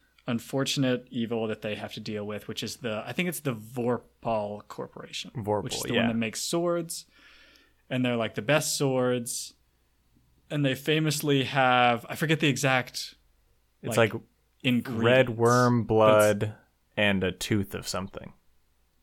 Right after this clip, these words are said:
Speaker 1: like a fire drake or something like that. And they walk
Speaker 2: Yeah.
Speaker 1: in and it's like, oh, they have some poor,
Speaker 2: <laughs>
Speaker 1: emaciated fire drake sitting there.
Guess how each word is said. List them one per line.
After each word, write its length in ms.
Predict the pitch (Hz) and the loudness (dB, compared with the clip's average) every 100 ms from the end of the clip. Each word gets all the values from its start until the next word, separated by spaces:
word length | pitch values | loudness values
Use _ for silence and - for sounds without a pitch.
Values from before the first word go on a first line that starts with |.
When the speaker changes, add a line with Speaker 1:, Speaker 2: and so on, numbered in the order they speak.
| _ | _
Speaker 1:
like 140 | 120 113 | -12 -10
a 60 | |
fire 420 | - - 110 104 | -6 -2 -2 -4
drake 420 | 98 107 98 98 - | -8 -10 -12 -14 -16
or 60 | |
something 240 | - 104 107 | -14 -14 -16
like 160 | 143 | -14
that. 280 | 120 107 - | -10 -10 -8
And 120 | 110 | -8
they 80 | 110 | -4
walk 240 | 117 131 131 | 0 2 2
Speaker 2:
Yeah. 60 | |
Speaker 1:
in 60 | 123 | 0
and 80 | 120 | -2
it's 140 | 110 | -2
like, 140 | 110 110 | -2 -2
oh, 120 | 113 | -2
they 120 | 117 | -2
have 180 | 117 110 | -4 -4
some 400 | - 113 110 107 - - _ _ _ - | -4 -2 -2 -6 -12 -20 _ _ _ -4
poor, 680 | 147 143 143 147 143 139 143 - | 2 4 6 4 4 2 -2 -10
Speaker 2:
<laughs> 540 | 143 - 151 - _ | -10 -10 -14 -14 _
Speaker 1:
emaciated 800 | 139 131 127 - 131 127 120 110 | 0 0 0 0 2 2 2 -2
fire 420 | - 120 123 120 | 0 2 2 0
drake 720 | 107 113 110 110 - - - _ _ _ _ _ _ _ | -2 -4 -4 -4 -8 -18 -20 _ _ _ _ _ _ _
sitting 400 | - - 113 110 | -10 -6 -4 -4
there. 460 | 110 104 104 101 | -4 -4 -4 -8